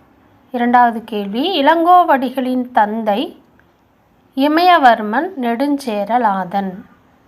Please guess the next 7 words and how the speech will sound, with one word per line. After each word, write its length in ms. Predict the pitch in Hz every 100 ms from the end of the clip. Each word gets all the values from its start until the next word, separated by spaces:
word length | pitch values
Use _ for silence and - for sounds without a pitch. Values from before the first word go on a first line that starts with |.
| -
மூன்று, 680 | 247 285 262 214 254 349 - -
இளங்கோவடிகளின் 1160 | 262 302 320 349 339 294 247 233 240 247 254
தமையன் 680 | 254 196 208 226 196 262 330 - _ _ -
சேரன் 640 | - 247 269 311 254 320 339
செங்குட்டுவன். 800 | 220 208 202 196 - 190 214 190 175 _ _ _ _ _ -
நான்கு, 580 | 220 233 277 302 220
இளங்கோவடிகளின் 1200 | 233 254 233 294 302 339 330 294 262 247 240 247